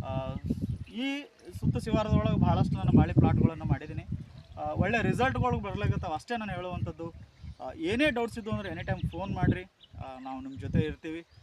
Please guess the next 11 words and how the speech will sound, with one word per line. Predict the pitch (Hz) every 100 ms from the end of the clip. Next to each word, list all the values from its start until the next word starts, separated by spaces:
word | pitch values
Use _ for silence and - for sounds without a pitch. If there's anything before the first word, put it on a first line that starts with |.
| - - 135
And | 135
best | 131 - 165 269 -
of | 302
the | 226 240
best | 226 -
product | 202 185 170 170
ಈಗ | -
ಸದ್ಯಕ್ಕೆ | 196 220 -
ಸಾ-, | - 175 165 -
ಆ, | 165 151 151
ಏನು | 160 170 160 156 156